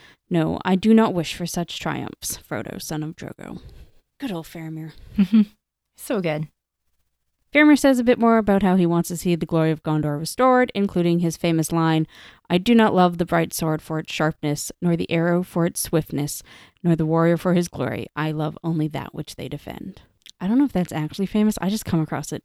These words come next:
Speaker 1: everywhere. But I, like, have a lot of Lord of the Rings things in my life, so. I mean, it's not like all those who wander are lost, which is quite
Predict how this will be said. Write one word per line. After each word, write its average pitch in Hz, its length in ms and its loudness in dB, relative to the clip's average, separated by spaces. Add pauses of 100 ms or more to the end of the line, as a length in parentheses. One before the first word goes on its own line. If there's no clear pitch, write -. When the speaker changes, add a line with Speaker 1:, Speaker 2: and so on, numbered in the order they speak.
Speaker 1:
everywhere. 143 440 -14 (340)
But 180 240 -12
I, 170 120 -8
like, 165 340 -10 (380)
have 170 200 -6
a 147 40 -16
lot 143 140 -10
of - 120 -14
Lord 156 120 -10
of - 100 -16
the - 80 -20
Rings - 260 -12
things - 260 -12
in - 60 -12
my 147 80 -8
life, 165 280 -12
so. - 160 -20 (480)
I 185 60 -16
mean, 180 160 -8
it's 170 160 -12
not 175 160 -10
like - 300 -14 (320)
all - 100 -16
those - 240 -16
who 180 80 -14
wander 165 320 -10
are 92 100 -12
lost, - 380 -8
which - 160 -18
is - 80 -12
quite - 260 -6